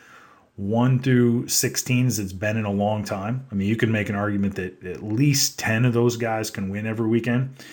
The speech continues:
Uh, it, nothing is easy, and I don't think it's been, always been that way. You know, it's not always been that way, right, J P? I mean, sometimes it, it's been a little top-heavy,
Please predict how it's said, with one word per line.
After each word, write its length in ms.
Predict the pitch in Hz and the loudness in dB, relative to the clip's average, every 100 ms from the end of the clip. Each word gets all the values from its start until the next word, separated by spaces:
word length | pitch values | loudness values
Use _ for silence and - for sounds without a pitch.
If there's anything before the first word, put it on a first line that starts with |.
| - - - | -20 -20 -10
Uh, 360 | 95 95 92 - | -4 -4 -4 -8
it, 280 | 101 98 - | -10 -10 -8
nothing 380 | 104 104 135 117 | -6 -4 0 0
is 140 | 98 | 0
easy, 240 | 107 110 | -2 -2
and 80 | 110 | -2
I 80 | 110 | -2
don't 120 | 160 | 0
think 100 | 170 | 0
it's 100 | 127 | 0
been, 300 | 95 117 123 | 2 2 2
always 320 | - 104 123 | 0 2 4
been 160 | 120 135 | 6 4
that 140 | 147 143 | 4 2
way. 220 | 147 156 - - | 2 0 -6 -2
You 100 | 123 | 2
know, 80 | 131 | 4
it's 120 | 135 | 2
not 180 | 147 131 | -2 2
always 360 | 117 120 117 98 | 4 6 6 2
been 240 | 104 104 | -2 -4
that 200 | 92 82 | -4 -8
way, 160 | 90 82 | -12 -10
right, 240 | 92 104 | -8 -8
J 160 | 104 104 | -6 -6
P? 180 | 113 104 | -6 -6
I 60 | |
mean, 140 | 98 92 | -6 -4
sometimes 580 | - 135 127 104 92 | -2 -2 -2 -4 -6
it, 160 | 101 - | -8 -10
it's 200 | 107 95 | -12 -12
been 180 | - 101 | -6 -4
a 40 | |
little 160 | 95 92 | -4 -4
top-heavy, 640 | - 104 107 120 139 139 | -4 -4 -2 0 0 -2